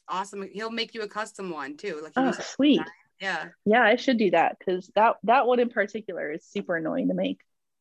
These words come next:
Speaker 1: If you're making money off of it, find a way to, to do it easier for sure.
Speaker 2: Yeah. Yep, definitely.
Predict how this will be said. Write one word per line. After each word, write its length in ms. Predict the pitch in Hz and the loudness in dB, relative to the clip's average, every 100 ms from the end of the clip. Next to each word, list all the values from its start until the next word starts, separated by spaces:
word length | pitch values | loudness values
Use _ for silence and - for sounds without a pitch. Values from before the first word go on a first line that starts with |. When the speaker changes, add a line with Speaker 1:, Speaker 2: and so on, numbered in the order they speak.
| - | -14
Speaker 1:
If 120 | 196 | -6
you're 80 | 277 | -2
making 280 | 339 330 180 | -2 -2 -4
money 280 | 180 214 247 | -4 -4 -2
off 200 | 254 254 | -4 -6
of 140 | 240 | -6
it, 300 | 277 285 - _ _ | -4 -4 -8 _ _
find 240 | 170 180 220 | -6 -4 -4
a 60 | |
way 180 | 214 208 | -4 -2
to, 160 | 202 165 | -2 -6
to 160 | - 175 | -12 -4
do 160 | 196 | -2
it 80 | 185 | 0
easier 480 | 190 180 147 143 143 | -4 -6 -8 -10 -8
for 180 | 180 175 | -6 0
sure. 100 | 208 | 4
Speaker 2:
Yeah. 200 | 190 190 - _ _ _ _ - | 4 2 -4 _ _ _ _ 2
Yep, 280 | 208 - | 2 2
definitely. 520 | - 190 180 147 160 | 0 0 0 -6 -6